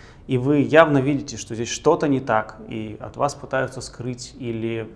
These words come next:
пытаются всячески препятствовать работе проекта,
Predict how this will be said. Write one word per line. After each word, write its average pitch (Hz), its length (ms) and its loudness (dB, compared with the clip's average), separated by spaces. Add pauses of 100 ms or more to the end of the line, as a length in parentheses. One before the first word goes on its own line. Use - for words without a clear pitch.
пытаются 123 360 -2
всячески 127 400 -6
препятствовать 135 920 2
работе 113 420 -4
проекта, 139 560 0